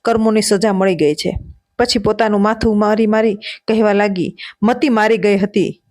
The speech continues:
કે મા બાપ સમાન પોતાના સાસુ સસરા પર આટલો અત્યાચાર કર્યો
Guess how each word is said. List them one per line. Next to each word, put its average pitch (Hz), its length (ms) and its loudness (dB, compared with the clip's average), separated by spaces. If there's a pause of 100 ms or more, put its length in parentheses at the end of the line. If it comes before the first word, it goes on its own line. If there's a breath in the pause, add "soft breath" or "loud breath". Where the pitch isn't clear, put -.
(160)
કે 220 80 0
મા 202 160 2
બાપ 214 200 0
સમાન 208 400 0
પોતાના 196 500 -2
સાસુ 196 340 -2
સસરા 202 340 0
પર 196 160 -2
આટલો 226 360 0
અત્યાચાર 190 500 0
કર્યો 170 400 -2